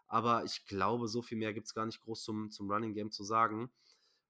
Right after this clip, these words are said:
Was ich viel wichtiger und interessanter am Ende des Tages fand, waren quasi die Passcatcher. Wir haben Cole Kmet jetzt gerade schon so ein bisschen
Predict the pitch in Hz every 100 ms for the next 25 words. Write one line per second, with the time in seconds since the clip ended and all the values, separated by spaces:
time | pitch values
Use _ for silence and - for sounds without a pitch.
0 | - 113 117 117 - - - 127 139 117
1 | 110 131 - 120 117 120 - 104 120 131
2 | 127 110 120 117 - 113 113 - - -
3 | 110 107 107 117 113 110 107 101 120 120
4 | 127 - 110 104 104 123 120 120 117 -
5 | 113 113 - 110 107 110 - 107 -